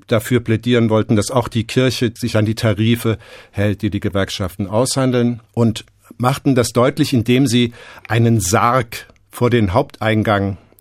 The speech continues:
des Tagungsortes, äh, stellten. Und unsere Publizisten aus dem Medienhaus fanden das ein interessantes Foto, ein interessantes Bild, zumal die Synode am ersten Tag so furchtbar viel Aufregendes selber noch nicht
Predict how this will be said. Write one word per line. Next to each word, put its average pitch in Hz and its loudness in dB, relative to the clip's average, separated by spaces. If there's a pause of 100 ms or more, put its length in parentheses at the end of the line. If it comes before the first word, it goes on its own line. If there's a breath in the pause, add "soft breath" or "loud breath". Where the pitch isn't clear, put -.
(120)
des 101 -8
Tagungsortes, 101 -4 (200)
äh, 95 -6
stellten. 117 -6 (760 loud breath)
Und 120 0
unsere 127 0 (300)
Publizisten 120 -2
aus 131 0
dem 117 2
Medienhaus 123 2
fanden 117 0
das 117 0
ein 113 2
interessantes 117 -2 (140)
Foto, 151 0
ein 123 -4
interessantes 113 -2
Bild, 135 0
zumal 113 2
die 101 -2
Synode 113 2
am 101 0
ersten 113 0
Tag 110 -2
so 113 -2
furchtbar 110 -2
viel 107 -4
Aufregendes 101 -2
selber 127 2
noch 113 2
nicht 139 -2